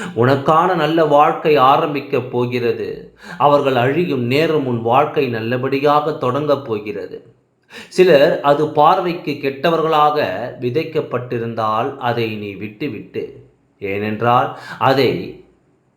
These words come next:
உன்னை இனி நல்லவன் என்று யாரிடமும் நீ நிரூபிக்க வேண்டிய அவசியம் கிடையாது. இந்த காலம் நிச்சயமாக அதை மற்றவர்களுக்கு ஒரு நாள் உணர்த்தி காட்டும். துரோகங்களை அவர்கள் செய்துவிட்டு தெரியாதது போல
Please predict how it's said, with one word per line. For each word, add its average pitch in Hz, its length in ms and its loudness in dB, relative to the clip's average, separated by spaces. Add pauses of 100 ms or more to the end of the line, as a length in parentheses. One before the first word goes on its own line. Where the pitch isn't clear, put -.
(340)
உன்னை 131 320 2
இனி 113 260 -2
நல்லவன் 131 540 2
என்று 107 300 -2
யாரிடமும் 123 680 2
நீ 120 120 0
நிரூபிக்க 127 580 -2
வேண்டிய 98 400 -4
அவசியம் 110 600 -2
கிடையாது. 95 560 -6 (580)
இந்த 170 300 4
காலம் 185 460 2
நிச்சயமாக 180 680 0
அதை 160 220 0
மற்றவர்களுக்கு 143 760 -2
ஒரு 120 200 0
நாள் 127 360 0
உணர்த்தி 127 420 -4
காட்டும். - 500 -8 (1040)
துரோகங்களை 120 720 0 (400)
அவர்கள் 123 400 2
செய்துவிட்டு 123 720 0 (260)
தெரியாதது 131 760 2
போல 127 240 0